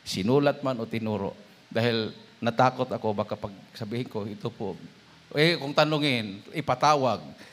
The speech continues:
at interviewin, "Ilang taon ka na, anak?" "Fifteen years old." "O, Brother Danny, mag-forty days ka." <laughs> So, so, nakaiwas ako doon, minamahal.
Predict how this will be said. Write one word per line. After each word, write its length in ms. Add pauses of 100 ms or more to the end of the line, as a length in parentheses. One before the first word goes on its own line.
(120)
at 240
interviewin, 880 (400)
"Ilang 300
taon 260
ka 80
na, 240
anak?" 320
"Fifteen 380
years 260
old." 320
"O, 80
Brother 320
Danny, 300
mag-forty 480
days 220
ka." 120
<laughs> 100 (720)
So, 240 (400)
so, 100 (840)
nakaiwas 640
ako 160
doon, 320
minamahal. 480